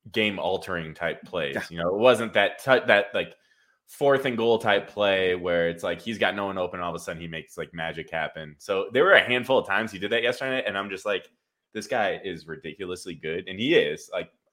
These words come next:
Speaker 2: Yeah.
Speaker 1: I'll give him credit. He's a very good quarterback, but, uh, it just, we found a way to overcome that and, and have a good game plan, frankly, for, for
Speaker 2: Yeah.
Speaker 1: that.
Speaker 2: So, you know, I'm sure you got some different views on the T V than I, what I was seeing, you know, and,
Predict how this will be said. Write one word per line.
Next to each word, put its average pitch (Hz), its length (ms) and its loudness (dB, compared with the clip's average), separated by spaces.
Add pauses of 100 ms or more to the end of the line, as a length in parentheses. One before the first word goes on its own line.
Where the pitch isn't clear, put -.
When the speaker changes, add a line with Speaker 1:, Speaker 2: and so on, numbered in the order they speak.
(100)
Speaker 2:
Yeah. 165 220 -6 (140)
Speaker 1:
I'll 104 100 -4
give 156 120 0
him 127 140 -4
credit. 85 320 6
He's 120 160 -4
a - 20 -6
very 123 240 2
good 101 100 -12
quarterback, 82 540 -4
but, 92 280 2 (520)
uh, 85 680 2 (160)
it 107 160 -4
just, - 380 -6
we 113 240 -2
found 127 340 -2
a 113 60 0
way 98 320 2
to 87 300 -10
overcome 87 480 -8
that 78 320 -8
and, 78 420 -10
and 82 140 -16
have 98 160 -4
a - 20 -12
good 78 180 -10
game 82 200 -12
plan, 73 260 -20 (100)
frankly, 78 540 -14
for, 78 320 -14 (240)
for 107 80 -10
Speaker 2:
Yeah. 98 60 -4
Speaker 1:
that. 85 80 -14 (1300)
Speaker 2:
So, 151 280 4
you 147 120 2
know, 147 80 2
I'm 160 80 0
sure 185 180 2
you 165 180 2
got 151 200 4
some 127 160 -8
different 131 300 -4
views 120 340 -2
on 104 140 -4
the 101 40 -4
T 113 220 -8
V 107 120 -2
than 101 140 -2
I, 98 80 -4
what 101 180 -2
I 107 60 2
was 101 160 -2
seeing, 101 380 -4
you 98 60 -4
know, 87 240 -4
and, 92 120 -8